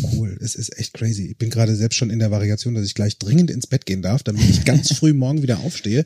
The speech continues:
Speaker 2: Ja.
Speaker 1: Ähm, wie, wie war denn das jetzt so bei dir, wenn du, ähm, überlegst, bist du dann irgendwann auch früher ins Bett gegangen oder war die Zeit, in der du oder zu der du ins Bett gegangen bist, wurscht?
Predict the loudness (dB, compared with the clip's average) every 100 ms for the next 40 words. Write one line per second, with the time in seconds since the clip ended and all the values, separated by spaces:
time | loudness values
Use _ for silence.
0 | -2 -6 -8 -12 2 4 4 0 -4 0
1 | 2 2 0 0 -2 -2 0 0 2 2
2 | 2 2 2 0 -4 -20 -6 -2 -2 -2
3 | 0 2 4 0 -4 -6 0 0 2 2
4 | 2 2 -2 -6 0 4 4 2 -4 -4
5 | -4 -2 0 2 0 0 2 2 2 0
6 | 0 -2 -2 0 2 2 0 2 4 4
7 | 2 0 -2 -2 0 0 2 4 2 -2
8 | -4 -2 0 2 2 2 0 -2 -6 _
9 | -6 -4 -2 -2 -2